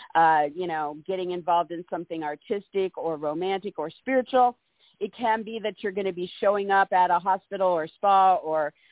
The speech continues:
rehab facility or retreat or some other isolating, uh, place during this time, um, or that you're just more involved in research or, um, investigations, digging through information. So this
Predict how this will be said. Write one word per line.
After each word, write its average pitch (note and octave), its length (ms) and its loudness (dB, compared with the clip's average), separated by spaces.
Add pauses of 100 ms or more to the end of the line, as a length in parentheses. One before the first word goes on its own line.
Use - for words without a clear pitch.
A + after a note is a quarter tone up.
(160)
rehab G3+ 580 -2
facility G3 720 2
or D#3+ 240 -2
retreat F3+ 480 -8
or F3+ 120 -6
some E3 160 -6
other F3+ 300 -2
isolating, F3+ 800 -2 (100)
uh, E3 160 2 (160)
place F3+ 340 -2 (100)
during G#3+ 260 -6
this G#3+ 140 -8 (240)
time, A3+ 180 0 (480)
um, F#3+ 340 4
or B3+ 200 4
that A#3+ 200 -4
you're A#3 120 -10
just G#3+ 240 -10
more G#3 200 0
involved F#3+ 380 2
in F3+ 160 -6
research F#3 720 -4 (160)
or, E3 520 -2
um, D#3 300 -2
investigations, F3+ 920 -4
digging F3 300 -2
through E3+ 140 2
information. D#3+ 800 -2 (440)
So G3+ 100 4
this G#3+ 160 0